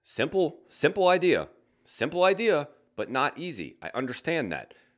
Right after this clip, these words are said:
But nothing in life that is worth going after, nothing in life worth going after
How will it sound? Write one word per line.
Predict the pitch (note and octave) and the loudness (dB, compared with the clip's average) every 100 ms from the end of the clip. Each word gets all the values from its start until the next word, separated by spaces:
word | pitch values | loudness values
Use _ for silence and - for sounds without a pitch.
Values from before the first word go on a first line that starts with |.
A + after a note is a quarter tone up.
| _ _ _ _ | _ _ _ _
But | F#2 C#3+ | -8 -4
nothing | D#3 E3 D#3+ | -4 -4 -4
in | D3 B2+ | -4 -2
life | B2 C3 B2+ - - | 0 0 -2 -14 -6
that | G#2 | -4
is | A2 | -4
worth | F#2 G#2 B2+ - | -4 -4 -4 -4
going | G#2 G2 | -6 -4
after, | G#2+ A#2+ - E2 E2 _ - | -4 -4 -4 -8 -8 _ -14
nothing | G2 C#3+ - D2+ - _ - | -6 -6 -6 -10 -14 _ -14
in | G2 | -8
life | G2 G2 D#2+ - | -4 -4 -4 -6
worth | F2+ D3+ | -4 -2
going | - B2+ A2+ | -2 -4 -4
after | G2+ - G#2 | -6 -6 -8